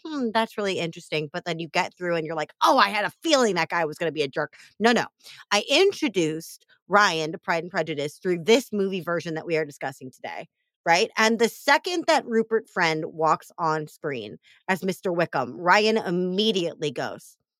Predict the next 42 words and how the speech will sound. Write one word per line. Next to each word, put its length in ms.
"I 320
don't 300
trust 600
this 300
Mister 680
Wickham." 1000
And 160
I'm 140
like, 220
"Cool." 380
On 200
one 180
hand, 240
I'm 120
like, 220
"Good, 260
good 140
instinct. 420
You 80
shouldn't." 340
And 140
on 100
the 100
other 200
hand, 220
I'm 100
like, 200
"You 60
just 180
wasted 440
a 80
half 360
hour 340
of 160
movie 400
for 160
you 220
when 140
we 120
figure 300
that 180
out." 220